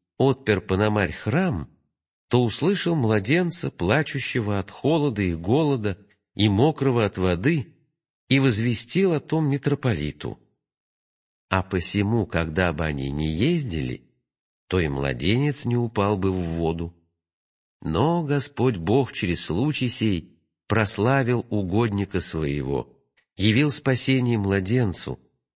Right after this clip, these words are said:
и тем возвеселил рыдающих родителей. И если дивен Бог во святых своих, то Он по велицей милости своей может быть дивен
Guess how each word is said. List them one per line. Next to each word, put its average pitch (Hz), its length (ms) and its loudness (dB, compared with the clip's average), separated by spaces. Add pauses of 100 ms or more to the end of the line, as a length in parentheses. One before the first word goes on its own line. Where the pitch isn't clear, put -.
(140)
и 110 120 2
тем 170 640 0
возвеселил 107 1040 0
рыдающих 101 800 0
родителей. 85 760 -4 (1000)
И 120 60 4
если 127 520 2
дивен 117 640 0
Бог 101 400 0
во 95 100 0
святых 123 600 -2
своих, 113 580 -2 (540)
то 110 200 4
Он 131 220 4
по 120 100 2
велицей 117 540 2
милости 120 560 2
своей 113 720 0
может 117 460 2
быть 107 240 -2
дивен 117 440 2